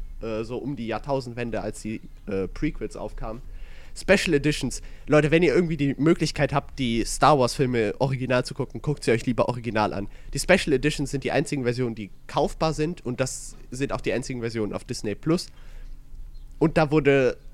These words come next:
da wurden die tollen originalen Effekte von den Originals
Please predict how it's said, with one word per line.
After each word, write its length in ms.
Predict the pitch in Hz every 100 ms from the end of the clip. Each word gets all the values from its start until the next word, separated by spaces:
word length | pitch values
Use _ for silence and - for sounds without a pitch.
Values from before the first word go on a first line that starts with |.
| -
da 180 | 139 131
wurden 240 | 151 147
die 120 | 139
tollen 400 | - 185 202 185 -
originalen 560 | 151 147 139 143 139
Effekte 640 | 120 - - - 123 120 131 - -
von 140 | -
den 200 | 117 101
Originals 680 | - 135 143 127 117 113